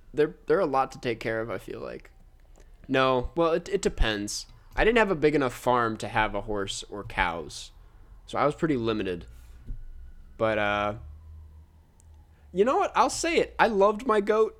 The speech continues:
but I don't like goats. They charge at you. They're very antisocial, which I guess they can't help. But,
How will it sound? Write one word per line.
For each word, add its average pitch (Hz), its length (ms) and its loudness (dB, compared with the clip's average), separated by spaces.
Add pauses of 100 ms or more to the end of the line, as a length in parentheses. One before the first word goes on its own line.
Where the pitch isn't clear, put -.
but 151 240 0
I 151 240 6
don't 143 320 0
like 131 220 -2
goats. - 480 -6 (240)
They 123 140 0
charge 147 420 2
at 156 160 2
you. 156 360 0 (360)
They're 113 540 0
very 143 360 2
antisocial, 120 920 -2
which 127 200 -8
I 123 120 -4
guess 117 220 -4
they 113 100 -2
can't - 260 -10
help. - 340 -12 (220)
But, 101 320 -2